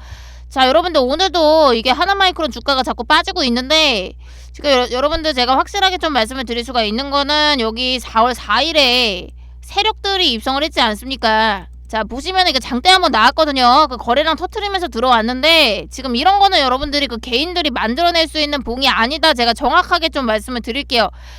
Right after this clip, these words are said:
자, 그래서 사월 사 일에 여러분들 좀 이때 분봉을 좀 체크를 해보도록 할게요. 사월 사 일에, 어, 이때 좀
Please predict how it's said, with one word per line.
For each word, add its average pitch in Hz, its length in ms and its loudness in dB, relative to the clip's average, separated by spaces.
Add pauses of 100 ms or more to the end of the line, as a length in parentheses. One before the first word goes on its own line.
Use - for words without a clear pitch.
(120)
자, - 160 0
그래서 320 280 -2
사월 330 380 6
사 226 280 2
일에 285 540 4
여러분들 262 400 -4
좀 262 380 0
이때 233 340 -2
분봉을 311 560 0
좀 294 120 -8
체크를 359 380 -4
해보도록 262 320 0
할게요. 262 360 -2 (560)
사월 349 380 4
사 294 220 4
일에, 311 480 6
어, 214 180 2
이때 311 300 -2
좀 269 260 -4